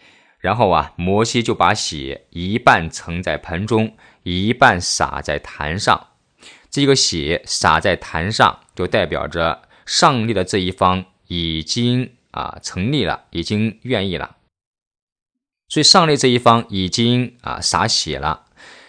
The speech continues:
那么人这一方，以色列人这一方也需要洒血。所以这一个时候呢，摩西就把这个约书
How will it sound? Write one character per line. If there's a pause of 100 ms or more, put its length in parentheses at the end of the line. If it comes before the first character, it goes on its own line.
那
么
人
这
一
方， (200)
以
色
列
人
这
一
方
也
需
要
洒
血。 (1300)
所
以
这
一
个
时
候
呢，
摩
西
就
把
这
个
约
书